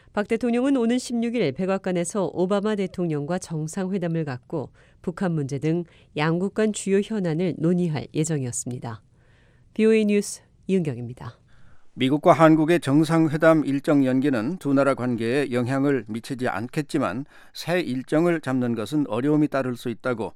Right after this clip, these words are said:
Speaker 2: 미국의 전문가들이 진단했습니다. 이런 가운데 북한이 진지한 비핵화에 나서지 않을 경우 정권 불안정에 직면할 수 있다는 메시지를 오바마 행정부가 보내야 한다는 주장이 나왔습니다.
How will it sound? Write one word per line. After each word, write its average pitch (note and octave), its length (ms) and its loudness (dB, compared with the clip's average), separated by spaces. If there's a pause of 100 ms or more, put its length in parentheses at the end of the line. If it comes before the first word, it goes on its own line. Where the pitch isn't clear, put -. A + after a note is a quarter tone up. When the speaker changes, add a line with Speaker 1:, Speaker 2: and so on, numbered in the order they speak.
(140)
Speaker 2:
미국의 A#2+ 480 -2
전문가들이 A#2+ 720 -2
진단했습니다. G2 800 -10 (540)
이런 C3 200 2
가운데 D#3 300 2
북한이 C3 640 -2
진지한 C#3+ 560 0
비핵화에 C#3 520 -4
나서지 B2 380 -2
않을 A2 200 -4
경우 B2 300 -4 (300)
정권 D3+ 400 0
불안정에 C3 640 0
직면할 A#2+ 440 -2
수 - 120 -10
있다는 A#2 360 -4
메시지를 G#2+ 580 -6 (300)
오바마 C#3 340 2
행정부가 A#2+ 640 -4
보내야 B2 360 -2
한다는 C3 340 -2
주장이 A#2+ 440 -8
나왔습니다. F#2 600 -12